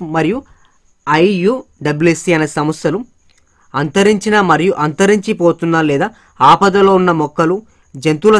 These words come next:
సమాచారాన్ని పుస్తక రూపంలో ప్రచురిస్తుంది. దీనిని రెడ్ డేటా బుక్, రెడ్ డేటా బుక్ లేదా రెడ్ బుక్ లిస్ట్, రెడ్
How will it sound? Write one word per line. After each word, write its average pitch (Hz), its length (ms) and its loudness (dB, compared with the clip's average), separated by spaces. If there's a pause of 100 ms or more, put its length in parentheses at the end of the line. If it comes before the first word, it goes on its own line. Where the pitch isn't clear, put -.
సమాచారాన్ని 160 680 0 (440)
పుస్తక 190 300 -2 (140)
రూపంలో 170 340 -2 (100)
ప్రచురిస్తుంది. 143 640 -6 (440)
దీనిని 185 320 2 (520)
రెడ్ 160 260 -4
డేటా 196 260 0 (140)
బుక్, 135 180 -6 (520)
రెడ్ 143 240 -4
డేటా 165 220 2 (100)
బుక్ 185 180 -6 (460)
లేదా 147 260 2 (2250)
రెడ్ 156 240 -2
బుక్ 220 220 2
లిస్ట్, 143 240 -4 (140)
రెడ్ 185 220 -2